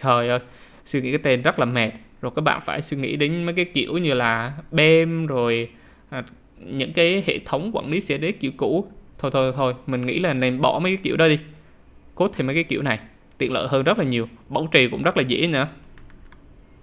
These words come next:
Thì sẽ có hai ông, đó là ông Tailwind và ông Windy. Thì hai ông này là hai ông điển hình nhất của cái phương pháp code theo, à, thư viện tiện ích. Đấy.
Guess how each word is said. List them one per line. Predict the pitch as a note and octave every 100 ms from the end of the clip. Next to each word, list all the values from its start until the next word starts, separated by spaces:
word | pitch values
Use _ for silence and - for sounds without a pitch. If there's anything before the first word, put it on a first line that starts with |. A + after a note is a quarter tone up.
| - - -
Thì | B2 A#2+ B2 B2+ - - -
sẽ | -
có | - C3 E3+
hai | E3+ C#3+ C#3+
ông, | C#3+ C#3+ - - - -
đó | C3 C#3
là | C#3
ông | C3+
Tailwind | - C#3+ D#3 D3+ C#3
và |
ông | - C3+ D3
Windy. | D#3 E3 E3 - - - - -
Thì | B2+
hai | A#2+ C#3+
ông | D3
này | C#3 A#2+
là | A#2+ A2+ A#2 A#2+ -
hai | C#3
ông | C3 C#3
điển | C3+
hình | E3 B2+
nhất | F#3 - -
của | - -
cái | B2+ C3+
phương | D3 C#3
pháp | D3 F3 -
code | E3+ - - - -
theo, | C#3 B2+ B2+ B2+ B2+
à, | B2+ B2+ - - - -
thư | D#3+
viện | D#3 A2
tiện | C3 C#3+
ích. | A3+ - - -
Đấy. | C3+ C3+ D3